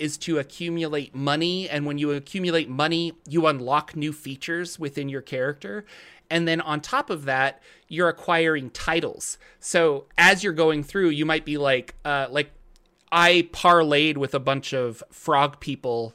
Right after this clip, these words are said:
to get across the Crocodile River. And it was like, "Jordan,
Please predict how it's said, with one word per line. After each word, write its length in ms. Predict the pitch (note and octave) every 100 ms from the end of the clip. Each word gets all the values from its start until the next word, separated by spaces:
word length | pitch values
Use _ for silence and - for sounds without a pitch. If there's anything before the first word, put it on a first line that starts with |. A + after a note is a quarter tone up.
| _
to 120 | -
get 160 | D3 C#3+
across 400 | C3+ - C#3+ -
the 100 | C#3+
Crocodile 560 | - C#3 - C3+ B2+ A#2
River. 480 | B2+ B2+ A#2 G#2 - - -
And 140 | - D3
it 100 | D3
was 160 | D3
like, 400 | D3 B2+ A#2+ - - - _ C3+
"Jordan, 720 | G3+ C4+ G#3 D#3 C3+ A2+